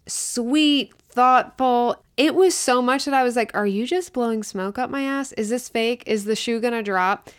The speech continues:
I'm talking even about friendships. But the shoe has not dropped. There are actually some really amazing,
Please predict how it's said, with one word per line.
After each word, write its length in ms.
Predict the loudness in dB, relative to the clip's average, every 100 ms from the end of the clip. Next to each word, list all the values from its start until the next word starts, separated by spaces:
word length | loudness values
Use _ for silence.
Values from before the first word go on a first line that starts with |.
| _ -4
I'm 140 | 0
talking 320 | 2 2 2
even 200 | 2 0
about 240 | 2 0 0
friendships. 580 | -2 0 -6 -10 -18 -20 _ _ _ _
But 160 | -2
the 80 | 0
shoe 280 | -2 0 2
has 160 | 2 0
not 280 | -2 -2
dropped. 420 | -2 -6 -6 -12 0
There 240 | 2 4
are 180 | 4 4
actually 460 | 4 2 2 -2 -2
some 240 | -2 -4
really 400 | 0 0 2 -2 -2
amazing, 840 | -2 0 0 0 0 0 0 -4